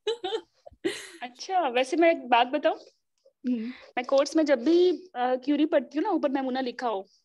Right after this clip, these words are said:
Speaker 2: तुम, तुम मुझे टफ टाइम देती हो। अच्छे question होते हैं तुम्हारे, बहुत अच्छे होते हैं। लगता भी है कि ये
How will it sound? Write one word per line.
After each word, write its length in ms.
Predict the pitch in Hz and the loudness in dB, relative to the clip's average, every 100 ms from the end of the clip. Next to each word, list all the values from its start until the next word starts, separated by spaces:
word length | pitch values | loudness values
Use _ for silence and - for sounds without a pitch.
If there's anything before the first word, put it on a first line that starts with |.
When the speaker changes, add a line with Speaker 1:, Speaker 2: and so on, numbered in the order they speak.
| _ _ _ _ - | _ _ _ _ -6
Speaker 2:
तुम, 320 | 269 254 - - _ _ _ _ 226 226 233 | -4 -2 -4 -12 _ _ _ _ -12 -8 2
तुम 180 | 294 | 4
मुझे 160 | 269 277 | 6 4
टफ 220 | 277 277 320 | 2 0 2
टाइम 220 | 294 294 | 2 4
देती 320 | 240 226 262 | 2 2 0
हो। 100 | 311 339 339 - - _ _ _ _ _ _ _ _ _ - - 349 - 381 - - _ _ - - _ _ _ - 269 | 2 2 0 -14 -20 _ _ _ _ _ _ _ _ _ -20 -10 -8 -8 -10 -12 -18 _ _ -20 -20 _ _ _ -10 -4
अच्छे 320 | 254 - 302 | -4 0 0
question 340 | 285 - 262 | 0 2 2
होते 220 | 220 - | 2 -6
हैं 120 | 202 202 | -12 -12
तुम्हारे, 300 | - 196 208 | -12 -12 -4
बहुत 300 | 240 254 240 | 0 2 0
अच्छे 260 | 220 220 | -4 -10
होते 260 | 196 202 - | -10 -12 -2
हैं। 60 | |
लगता 300 | 220 220 269 | 0 2 2
भी 220 | 254 262 226 | 2 4 2
है 80 | |
कि 120 | 226 226 | 2 -2
ये 160 | 214 | -2